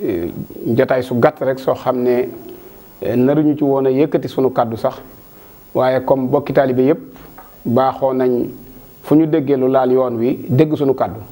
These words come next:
ñu ñaanaat ñu nañ yëkkatiwaat sunu kàddu. Waaye dafay am loo xam ne dana jar tontu ak loo xam ne du jar tontu. Li nag mi ngi jëm ci, eh, sàcc bu feeñ,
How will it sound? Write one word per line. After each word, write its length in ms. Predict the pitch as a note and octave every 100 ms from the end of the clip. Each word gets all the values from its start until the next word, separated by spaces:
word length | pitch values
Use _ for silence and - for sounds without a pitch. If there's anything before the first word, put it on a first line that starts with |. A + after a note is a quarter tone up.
| - - - - - - -
ñu 200 | A#2 B2+
ñaanaat 420 | C3 D#3 D3+ D3
ñu 100 | C#3
nañ 180 | C3 C3
yëkkatiwaat 400 | C3 C3+ C3 B2 A#2
sunu 220 | A#2+ A2+
kàddu. 260 | A2+ F2 - - - - - - -
Waaye 120 | A#2+
dafay 180 | C3+ D#3
am 120 | E3 D#3+
loo 100 | C#3+
xam 200 | C#3 C3+
ne 100 | C3
dana 220 | C3 C#3 C3
jar 160 | C3 -
tontu 360 | C3+ C3 D#3+ -
ak 100 | C3+
loo 120 | C3
xam 160 | B2 B2
ne 60 |
du 80 | B2
jar 160 | B2 A2+
tontu. 280 | - F#2 - - - - - - - - -
Li 120 | D3+
nag 160 | E3+ - - - - - - - -
mi 120 | C3
ngi 100 | D3+
jëm 200 | D3 C#3+ C#3
ci, 340 | D3+ G3+ - - - - - - -
eh, 340 | A#2 B2 A#2+ B2 - - -
sàcc 340 | - D3+ -
bu 120 | C3
feeñ, 260 | B2 A#2